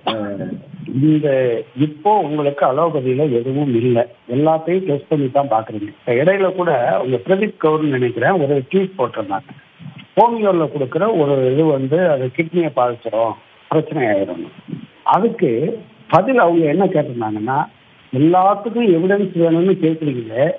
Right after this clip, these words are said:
இப்ப நாங்க கொடுக்கறதுல கிட்னியை பாதிக்கிறதுங்கிறதுக்கு உங்களுக்கு என்ன evidence இருக்கு?" அப்படின்னு கேள்வி வச்சாங்க. அநேகமா நான் ஒரு நாலஞ்சு நாள் பார்த்துக்கிட்டே வந்தேன், அவங்க ஒண்ணும் பதில் சொல்லல.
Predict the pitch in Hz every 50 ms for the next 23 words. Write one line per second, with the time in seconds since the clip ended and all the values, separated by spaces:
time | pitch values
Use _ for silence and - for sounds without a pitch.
0 | - _ - 147 123 147 135 120 123 135 170 185 196 190 190 180 190 185 185 208
1 | 214 190 - 208 208 196 190 208 202 214 240 254 269 277 277 - - - - _
2 | - 175 170 - - 202 226 226 220 208 - - 160 - 185 190 190 185 190 185
3 | 170 165 170 160 160 151 147 147 151 - 208 247 285 - 165 170 175 165 156 135
4 | 151 156 175 208 208 185 156 156 175 180 185 170 156 - - 127 - - 117 123
5 | 123 117 - _ _ _ _ - 139 147 - - 131 143 160 190 214 - - 165
6 | 165 160 151 131 117 - - 117 101 101 113 - - - - - - _ _ -
7 | - 175 185 196 196 190 185 180 175 165 156 156 156 170 185 190 190 185 185 185
8 | 185 190 180 - 170 170 170 170 156 147 180 180 160 151 160 190 214 180 170 160
9 | 156 151 156 170 202 190 151 139 156 185 185 185 180 - 101 90